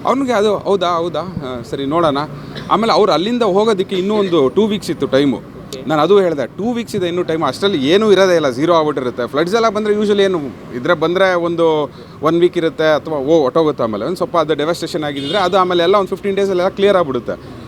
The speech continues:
ಆವಾಗ ನಮ್ಮ ಗಾನವಿ, ನಮ್ಮ, ನಮ್ಮ ಅಣ್ಣನ ಮಗಳು, ಅವಳು, "ನೋಡಿ ಸುರಾಜ್, ನೋಡಿ ಸುರಾಜ್, ಏನೂ ಇಲ್ವಂತೆ, ನಡಿ ನಾವು ಹೋಗೋಣ, ಹೋಗೋಣ" ಅಂತಿದ್ರೆ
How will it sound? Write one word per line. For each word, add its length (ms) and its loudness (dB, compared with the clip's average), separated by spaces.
ಆವಾಗ 340 2
ನಮ್ಮ 460 -4
ಗಾನವಿ, 420 0
ನಮ್ಮ, 220 -4
ನಮ್ಮ 160 -6
ಅಣ್ಣನ 240 0
ಮಗಳು, 200 0
ಅವಳು, 380 4
"ನೋಡಿ 180 6
ಸುರಾಜ್, 340 0
ನೋಡಿ 140 0
ಸುರಾಜ್, 320 -2
ಏನೂ 160 2
ಇಲ್ವಂತೆ, 400 -2
ನಡಿ 120 2
ನಾವು 180 0
ಹೋಗೋಣ, 220 2
ಹೋಗೋಣ" 300 0
ಅಂತಿದ್ರೆ 440 -2